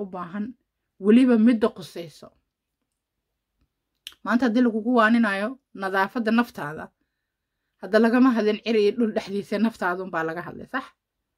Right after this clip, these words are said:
Wixii u roon, qurxinta korkaaga, waxaas, waxaas, nadaafadda korkaaga laga hadlay, hygiene-kaaga laga hadlay, sax? Waanadaas waxay khusaysaa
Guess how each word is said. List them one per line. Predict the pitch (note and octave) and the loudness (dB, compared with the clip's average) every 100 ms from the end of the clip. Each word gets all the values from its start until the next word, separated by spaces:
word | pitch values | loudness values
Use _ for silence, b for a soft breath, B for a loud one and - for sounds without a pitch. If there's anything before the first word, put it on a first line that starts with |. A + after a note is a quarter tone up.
| _ _ _ _ _ - | _ _ _ _ _ -12
Wixii | - G3 | -4 -2
u | G#3 | -2
roon, | G#3 F3+ C4+ | -4 -4 -8
qurxinta | G3+ - G#3 G#3 | -14 -10 -10 -10
korkaaga, | - - - E3+ F3 F3+ F3 F3+ | -14 -14 -6 -6 -6 -8 -8 -10
waxaas, | G#3 G#3 F3+ - | -10 -10 -10 -10
waxaas, | F#3+ - F#3 F3 - | -14 -8 -6 -6 -2
nadaafadda | G#3+ A3 A3+ C4 A#3 | 0 2 2 0 -6
korkaaga | A#3 - E3+ F3 | -8 -10 -12 -12
laga | F3 F3+ | -18 -16
hadlay, | F3 - b b | -14 -16 b b
hygiene-kaaga | A#3 A#3 F#3 G#3+ G#3 F3+ D#3+ | 0 0 0 -4 -2 -6 -6
laga | D#3 E3 | -10 -12
hadlay, | D#3 - | -18 -12
sax? | C4+ - _ _ _ b b b - | -12 -12 _ _ _ b b b -2
Waanadaas | G3 G#3+ C#4 C4+ B3 | 2 4 4 2 -2
waxay | A#3 | -10
khusaysaa | A#3 G#3 G#3+ - | -10 -8 -8 -8